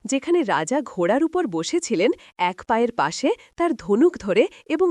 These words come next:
এক চোখ বন্ধ করে তীর লক্ষ্য করছিলেন। রাজা খুবই খুশি হলেন যে চিত্রশিল্পী রাজার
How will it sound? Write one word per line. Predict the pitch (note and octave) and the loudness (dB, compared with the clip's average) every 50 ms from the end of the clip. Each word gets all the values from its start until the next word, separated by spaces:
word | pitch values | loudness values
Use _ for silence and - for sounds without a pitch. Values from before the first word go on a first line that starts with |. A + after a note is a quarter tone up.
| - - | 0 -2
এক | F#3+ F#3+ G3+ - - | -6 -6 -6 -8 -8
চোখ | - - E4 D#4 - G3+ | -4 -4 -4 -4 -2 -2
বন্ধ | F3 D#3 D#3 D#3+ E3+ A3 | 0 0 0 0 -2 -2
করে | C4+ C4 C#4+ D#4 G#4 A#4 - _ | -2 -2 0 2 2 0 0 _
তীর | - A#3+ C#4+ G4 D#4+ | -2 0 2 2 4
লক্ষ্য | C4 F#3+ F3 - - E4+ D#4 | 4 2 2 0 -2 -2 0
করছিলেন। | - F#3 D#3+ - - - F3+ E3 D#3 C#3+ C#3 - - - - - - | 0 -2 -2 -2 -4 0 2 2 2 0 -2 -6 -12 -20 -20 -10 -8
রাজা | F#3+ F3 F3+ E3+ F3+ - D#4+ | -2 0 0 0 0 0 -2
খুবই | D#4+ - - - G3 F#3 D#4+ G#4 | -4 -4 -6 -6 2 4 4 4
খুশি | - - A3 G3 - - G3 | 4 2 -2 -4 -2 -4 -2
হলেন | F#3 F#3+ F3 G3+ C4+ A4+ - - - _ - | -2 2 4 4 4 4 2 -4 -12 _ -2
যে | E4 F4+ | 0 0
চিত্রশিল্পী | F4 - A3+ G3 - - - D4+ C#4+ - D#4+ D4+ D4+ E4+ E4+ | 0 0 -4 -8 -6 -4 -4 -6 -2 -2 -2 0 0 0 0
রাজার | A3+ E3 D3 E3 - A#3+ B3+ | 0 0 -2 -2 -2 -2 -4